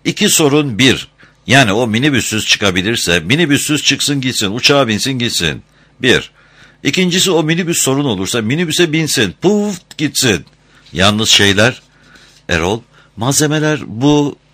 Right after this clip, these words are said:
Yılmaz Güney, malzemeler kalsın, biz malzemeleri daha sonra gönderelim. Giderken de çekilmiş filmlerimiz var, o filmleri beraber götürsün. Desin ki, "Ben bu filmleri minibüse almaya geldim, götürsün." Anladın mı şimdi? Çevirmen, anladım.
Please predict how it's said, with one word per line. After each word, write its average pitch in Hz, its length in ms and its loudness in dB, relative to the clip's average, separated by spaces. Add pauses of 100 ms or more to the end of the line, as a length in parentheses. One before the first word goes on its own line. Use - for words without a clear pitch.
(440)
Yılmaz 92 360 -2
Güney, 98 200 0
malzemeler 85 600 0
kalsın, 87 540 0
biz 92 120 -4
malzemeleri 92 640 0
daha 98 180 2
sonra 92 240 0
gönderelim. 76 640 -2 (400)
Giderken 156 460 2
de 139 120 0
çekilmiş 120 480 0
filmlerimiz 110 640 -2
var, 76 120 -2
o 92 140 -2
filmleri 98 500 -2
beraber 90 380 2
götürsün. 78 640 -6 (440)
Desin 165 280 2
ki, 135 140 0
"Ben 120 200 0
bu 135 80 -2
filmleri 82 500 -2
minibüse 92 440 -2
almaya 87 380 0
geldim, 71 460 -2
götürsün." 131 560 -2
Anladın 113 340 0
mı 190 100 0
şimdi? 73 440 -2 (640)
Çevirmen, 90 540 -2 (160)
anladım. 90 480 -2